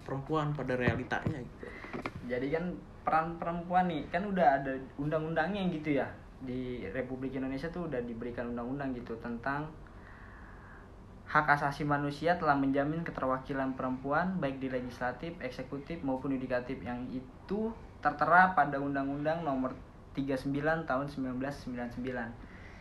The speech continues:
Speaker 2: Yang dimana memang seharusnya di parlemen atau di instansi-instansi pemerintahan minimal itu seharusnya ada tiga puluh persen lah peran perempuan di dalam pemerintahan.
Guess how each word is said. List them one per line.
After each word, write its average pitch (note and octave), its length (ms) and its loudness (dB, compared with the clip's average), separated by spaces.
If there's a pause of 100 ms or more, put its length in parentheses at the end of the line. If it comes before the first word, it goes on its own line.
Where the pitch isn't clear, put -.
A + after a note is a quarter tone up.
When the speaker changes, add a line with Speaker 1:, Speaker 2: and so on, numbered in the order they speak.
(320)
Speaker 2:
Yang B2+ 160 -2
dimana C#3+ 340 -2
memang C#3 480 -2 (800)
seharusnya C#3+ 880 0
di D3+ 80 -4
parlemen C#3 640 -2
atau C#3 180 -6
di B2 160 -6
instansi-instansi B2 800 -6
pemerintahan C3+ 800 -2
minimal C#3 400 -2
itu D#3+ 240 -8
seharusnya F#3+ 400 -4
ada E3+ 80 -4 (320)
tiga D#3+ 240 -2
puluh E3 240 -6
persen F3+ 320 -2
lah B2+ 160 -4 (640)
peran D3 320 0
perempuan D3+ 400 -2
di D#3 80 -6
dalam C3+ 320 -2
pemerintahan. C3 640 -4